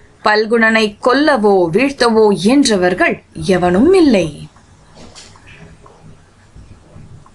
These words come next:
ஐயோ, எனது மூடமகன்களின் மீது அவன், அந்த அர்ஜுனன் கொண்டிருக்கும் கோபத்தை எப்படி தணிப்பது? ஆயுதங்களை அறிந்தவர்களில் வெல்பவர்களும்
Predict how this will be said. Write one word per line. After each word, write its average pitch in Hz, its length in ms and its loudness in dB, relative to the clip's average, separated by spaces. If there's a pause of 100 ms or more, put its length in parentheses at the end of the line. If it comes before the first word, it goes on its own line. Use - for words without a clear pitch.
(180)
ஐயோ, 208 460 -2 (380)
எனது 202 360 0
மூடமகன்களின் 226 920 0
மீது 202 600 2
அவன், 196 520 -2
அந்த 202 240 0
அர்ஜுனன் 214 500 0
கொண்டிருக்கும் 214 680 0
கோபத்தை 220 680 -2
எப்படி 269 600 -2
தணிப்பது? 196 520 0 (1300)
ஆயுதங்களை 214 800 0
அறிந்தவர்களில் 208 840 0
வெல்பவர்களும் 190 840 0